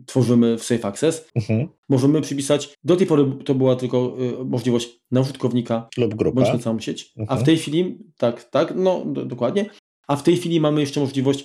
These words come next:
Speaker 1: na sieć, czyli jeżeli
Speaker 2: Na
Speaker 1: tworzymy
Speaker 2: wilan jakby.
Speaker 1: sieć, y, tak, tak, no dokładnie, dokładnie na wilan.
Speaker 2: Mhm.
Speaker 1: No, super.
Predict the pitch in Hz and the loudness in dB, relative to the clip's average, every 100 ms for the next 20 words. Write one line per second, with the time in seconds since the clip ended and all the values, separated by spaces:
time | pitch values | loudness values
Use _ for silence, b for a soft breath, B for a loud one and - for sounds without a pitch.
0 | B 220 220 214 202 - - - _ _ | B 0 2 4 2 0 -4 -14 _ _
1 | _ _ - 156 156 147 - _ _ 143 | _ _ -8 -4 -2 -4 -10 _ _ -2
2 | 139 147 143 139 - _ _ _ _ - | 0 2 2 0 -6 _ _ _ _ 0
3 | 151 135 139 135 131 131 131 131 110 131 | 2 4 6 6 4 0 0 2 4 4
4 | 127 80 - 131 131 127 131 127 127 127 | 4 0 -2 -2 0 2 2 0 -2 -2
5 | 120 147 139 196 202 160 127 156 147 139 | 0 0 2 4 4 4 2 2 2 4
6 | 127 117 101 107 127 135 - 185 _ _ | 2 0 -4 -2 -2 0 -2 -4 _ _
7 | _ _ - 214 - 311 - _ _ _ | _ _ -20 -8 -6 -6 -12 _ _ _
8 | _ - 220 131 - | _ -2 0 0 -6